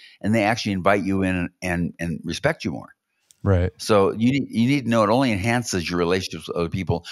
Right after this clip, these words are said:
Speaker 1: plus you're becoming a better person at the same time.
Speaker 2: Gotcha. Yeah, I've noticed that with me. So I'm a blue, and I think blues tend to be more introverted.
Speaker 1: Yeah,
Speaker 2: Um,
Speaker 1: they do.
Speaker 2: and
Speaker 1: More
Speaker 2: it,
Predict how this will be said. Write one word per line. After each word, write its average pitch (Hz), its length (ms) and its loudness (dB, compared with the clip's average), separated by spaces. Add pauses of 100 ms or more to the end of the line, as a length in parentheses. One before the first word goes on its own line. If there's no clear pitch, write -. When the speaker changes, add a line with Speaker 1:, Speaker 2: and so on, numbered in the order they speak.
(120)
Speaker 1:
plus 127 260 0
you're 113 100 -2
becoming 92 340 -4
a 82 40 -2
better 78 200 -2
person 73 440 -8 (280)
at - 80 -20
the - 40 -10
same 71 220 -6
time. 65 260 -12
Speaker 2:
Gotcha. - 240 -4 (240)
Yeah, 160 100 6
I've 165 40 6
noticed 180 200 4
that 160 100 6
with 123 100 2
me. 123 160 4
So 123 140 2
I'm 131 60 4
a 131 40 2
blue, 110 540 4 (260)
and 143 100 2
I 151 60 6
think 196 140 2
blues 135 240 4
tend 143 100 4
to 120 60 2
be 120 100 4
more 113 240 4
introverted. 113 680 2 (640)
Speaker 1:
Yeah, 110 300 6
Speaker 2:
Um, 101 40 0
Speaker 1:
they 101 120 2
do. 87 260 0
Speaker 2:
and 160 240 4 (100)
Speaker 1:
More 107 140 4
Speaker 2:
it, - 140 2